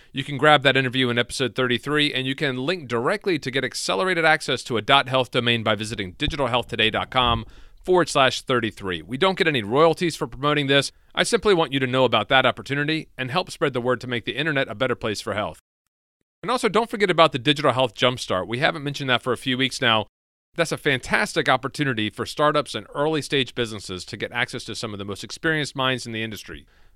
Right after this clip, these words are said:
Doors are gonna be opening soon, so to get advance notice of that, be sure to sign up at digital health jumpstart dot com or digital health today dot com. You can find the link on the sidebar of many of the pages there. Speaking of startups, let me tell you a little bit more about today's guest.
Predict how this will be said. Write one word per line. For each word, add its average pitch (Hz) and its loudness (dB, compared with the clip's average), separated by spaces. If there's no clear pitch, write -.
Doors 196 2
are 185 -4
gonna 175 2
be 143 -2
opening 147 0
soon, 113 -4
so 120 -4
to 113 -2
get 113 -2
advance 127 0
notice 185 0
of 117 -4
that, 104 0
be 147 -2
sure 160 -6
to 131 -2
sign 147 0
up 131 0
at - -12
digital 143 -2
health 110 -2
jumpstart 135 -2
dot 101 -2
com 139 0
or 185 2
digital 143 0
health 131 4
today 127 2
dot 117 2
com. 120 -2
You 113 -6
can 127 -6
find 160 0
the 127 0
link 120 0
on 110 -6
the 104 -6
sidebar 104 0
of 104 4
many 120 -2
of 107 -2
the 95 -10
pages 95 -2
there. 87 -6
Speaking 202 -2
of 156 -6
startups, 151 6
let 202 0
me 220 -2
tell 175 4
you 160 6
a 131 2
little 185 0
bit 185 -4
more 135 2
about 123 6
today's 120 0
guest. 101 -2